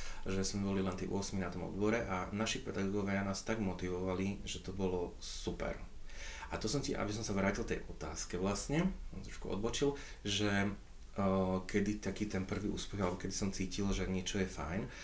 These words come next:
tak, em, prvé dva roky nás učili akože, em, na tej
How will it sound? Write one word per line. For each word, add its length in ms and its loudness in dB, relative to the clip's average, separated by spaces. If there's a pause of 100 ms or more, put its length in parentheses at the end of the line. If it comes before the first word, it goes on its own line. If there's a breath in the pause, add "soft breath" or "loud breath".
(180 loud breath)
tak, 320 -2
em, 480 2 (180)
prvé 300 2
dva 180 4
roky 320 2
nás 460 0
učili 540 0
akože, 420 -2 (560 loud breath)
em, 220 -2
na 100 0
tej 180 0